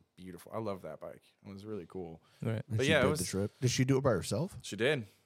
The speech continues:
Speaker 1: Yeah.
Speaker 3: Wow, what a G.
Speaker 1: Yeah, she's a gangster, dude.
Speaker 3: Dude, straight
Speaker 1: For
Speaker 3: up.
Speaker 1: sure.
Speaker 2: Hell,
Speaker 3: Wow.
Speaker 1: Yeah.
Speaker 2: hell. So, like, you're,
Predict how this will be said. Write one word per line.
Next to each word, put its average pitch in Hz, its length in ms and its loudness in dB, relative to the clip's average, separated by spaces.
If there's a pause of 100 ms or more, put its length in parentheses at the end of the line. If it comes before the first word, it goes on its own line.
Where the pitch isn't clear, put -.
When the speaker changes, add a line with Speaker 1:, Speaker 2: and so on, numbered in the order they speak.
(340)
Speaker 1:
Yeah. 117 260 -8
Speaker 3:
Wow, 65 260 -4
what 87 120 -2
a 85 80 0
G. 76 460 -4
Speaker 1:
Yeah, 120 260 0
she's 123 280 -4
a 160 40 -2
gangster, 120 460 0
dude. 110 240 0
Speaker 3:
Dude, 110 320 2
straight 104 360 2
Speaker 1:
For 80 60 0
Speaker 3:
up. 123 160 6
Speaker 1:
sure. 120 240 -2 (200)
Speaker 2:
Hell, - 260 -2
Speaker 3:
Wow. 85 480 0
Speaker 1:
Yeah. 107 300 -2 (600)
Speaker 2:
hell. - 200 -6
So, - 220 8
like, 113 200 8 (120)
you're, 104 280 4